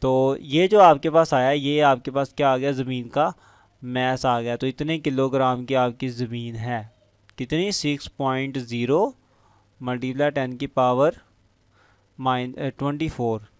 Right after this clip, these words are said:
के जी। तो इतने ज़्यादा किलोग्राम की आपकी ज़मीन है। देखिए, हमने एक फॉर्मूले की मदद से ज़मीन का मैस फाइंड आउट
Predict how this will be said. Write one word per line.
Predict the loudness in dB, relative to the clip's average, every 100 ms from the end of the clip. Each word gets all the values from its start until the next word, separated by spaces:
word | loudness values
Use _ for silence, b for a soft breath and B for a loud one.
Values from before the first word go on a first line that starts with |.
| _
के | -2 2 2
जी। | 0 -6 -6 -14 _ _ _
तो | -16 -14
इतने | -10 -4 0 4
ज़्यादा | 6 6 2
किलोग्राम | 0 -2 0 0 -2
की | 0 0
आपकी | 0 -2
ज़मीन | -4 -6 -6 -4
है। |
देखिए, | -2 -4 -4
हमने | -6 -6 -8 B B B 0
एक | 0 0
फॉर्मूले | -2 -2 0 -2 -4
की | -4
मदद | -6 -4 -6
से | -6
ज़मीन | -6 -6 -6
का | -6
मैस | -4 -4
फाइंड | -4 -6 -4
आउट | -4